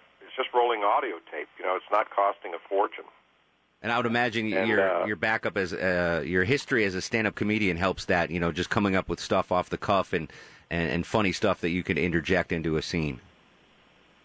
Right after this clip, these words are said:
Speaker 1: Well, uh, actually, it, I'd like to say yes, but it's more the write-, my writing experience that helps me come up with, uh, you know,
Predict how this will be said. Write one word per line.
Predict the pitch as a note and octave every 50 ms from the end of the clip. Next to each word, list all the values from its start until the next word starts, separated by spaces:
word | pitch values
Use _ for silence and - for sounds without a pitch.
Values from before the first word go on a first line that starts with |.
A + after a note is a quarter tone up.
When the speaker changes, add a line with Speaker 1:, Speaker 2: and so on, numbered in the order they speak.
| _ _ _ _ -
Speaker 1:
Well, | E3+ F3 F3+ F#3 - D3+
uh, | C#3 C3 C3 C3 C3 - -
actually, | E3+ G#3+ A3+ - - F#3+ F3+ E3 D3+ C#3 - - - - - - -
it, | - B2+ B2 A2+ - - - _ - _ _ _ _ _ _ _ _ A#2+
I'd | B2 A#2+
like | C3 E3 G#3 A3 -
to | A2+ - -
say | A2+ G2+ G2 G2
yes, | G2 G2 F#2 F#2 - - -
but | - A#2 A2+ A2 - _ _ _ _ _ _ _ _ _ -
it's | B2 - -
more | D3+ F3 G#3 A#3 A#3 A3 F3+ D#3+ - _ -
the | A#2+
write-, | A#2 A2 A#2 B2+ C#3+ D#3 -
my | - A#2 A2+
writing | A2 G#2+ A2 B2 D3+ E3 C3+ G#2+ F2 E2+
experience | D#2+ - - - - - F#2+ F#2 F2+ E2 - - - - - - -
that | G#2 G2 - - - _ _ - -
helps | A2 G#2 G2+ - - - -
me | G2 F#2 E2+ -
come | - G#2+ G2 F#2+
up | F#2 E2+ - -
with, | F#2+ F2+ - - - -
uh, | F#2+ F2+ E2+ E2+ - - - - - - - _ _ _ _ _ _ _ -
you | A2
know, | G2 F#2 F2+ F2 D#2+